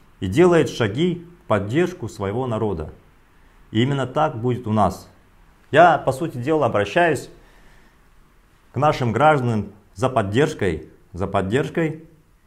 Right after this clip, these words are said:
именно демократического выбора Казахстана. Программы демократического выбора Казахстана известны. Я хотел бы сейчас остановиться именно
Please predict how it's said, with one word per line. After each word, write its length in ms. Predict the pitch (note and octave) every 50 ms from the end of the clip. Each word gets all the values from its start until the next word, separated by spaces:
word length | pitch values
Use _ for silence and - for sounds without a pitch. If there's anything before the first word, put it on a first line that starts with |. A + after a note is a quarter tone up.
| _ _ _ _ _ _ _ _ _ _ _ _ _ _ _ -
именно 380 | A#2+ A#2+ C3 C3+ C3 C3+ C3
демократического 640 | A#2+ G2+ G#2+ G2+ G2+ F2 F2 F2+ A#2+ A#2 A#2+ - A2+
выбора 300 | G2+ A#2+ A2 G#2 G2 G2
Казахстана. 640 | F#2+ G2+ F#2+ G#2 G2 - - A#2+ A#2 G#2 F2 D#2 D#2 - - _ _ _ - - _ _ _ _ _ _ -
Программы 440 | - G2 F#2+ C3+ E3 F3+ F3+ E3+
демократического 560 | D3 C#3+ C#3 A#2+ C3 B2+ C#3 D3+ C3+ - B2+ A2+
выбора 280 | C3+ D3+ C#3 C3 A#2+
Казахстана 600 | A#2+ A#2 A2+ A#2+ A#2 - - D#3 D3+ D3 C3 - -
известны. 680 | A#2+ A2 F#2+ G#2+ C3+ F3 D#3+ - - - E2+ D#2+ E2 - - _ _ _ _ _ _ _ _ - _ _ -
Я 220 | G2 A#2+ E3 F#3
хотел 320 | F#3 C#3+ B2+ - F3+ F3 D#3
бы 100 | C#3 B2
сейчас 440 | - B2+ B2 - E3 E3 D#3 D#3+
остановиться 600 | - A#2 - - A#2+ A#2+ B2 C#3+ E3+ E3+ E3+ -
именно 560 | F#3 F3 D#3 C#3+ C3 B2 A#2 G#2+ G2+ - -